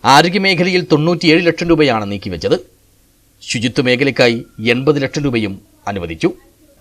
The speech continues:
റോഡ് പ്രവൃത്തികൾക്ക് രണ്ട് കോടി അൻപത്തിയൊന്ന് ലക്ഷം രൂപയും വകയിരുത്തി. കൂടാതെ പഞ്ചായത്ത് ടൗൺ ഹാൾ ശീതീകരണത്തിനും ബജറ്റിൽ നിർദ്ദേശമുണ്ട്.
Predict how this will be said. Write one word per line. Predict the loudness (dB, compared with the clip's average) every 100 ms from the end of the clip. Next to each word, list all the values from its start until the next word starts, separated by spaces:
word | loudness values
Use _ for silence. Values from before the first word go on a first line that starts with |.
| _ _ -6 0
റോഡ് | 2 2
പ്രവൃത്തികൾക്ക് | 0 -2 0 0 0 0 -2 -4 _ _ _ _ -6
രണ്ട് | 0 0 2
കോടി | 0 2 2
അൻപത്തിയൊന്ന് | 0 0 -2 -4 -2 -4
ലക്ഷം | -4 -4
രൂപയും | -4 -4 -6
വകയിരുത്തി. | -6 -6 -8 -4 -4 -4 _ _ _ _ 0
കൂടാതെ | 4 4 4 2
പഞ്ചായത്ത് | 2 6 6 6 2
ടൗൺ | 4 4 4
ഹാൾ | 4
ശീതീകരണത്തിനും | 2 -2 0 2 2 2 -2 -2 -8
ബജറ്റിൽ | -2 -2 -2 -4 -4
നിർദ്ദേശമുണ്ട്. | -2 -2 -4 -6 -4 -4 -6